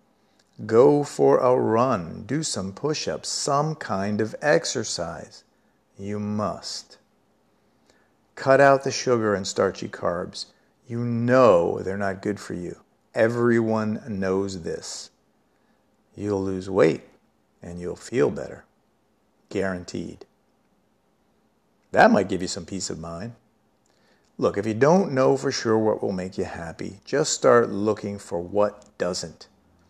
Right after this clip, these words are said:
Begin eliminating each of those things, and little by little,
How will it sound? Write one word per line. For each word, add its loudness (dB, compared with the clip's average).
Begin 2
eliminating 4
each -2
of -2
those 4
things, -4
and -2
little 2
by 2
little, 0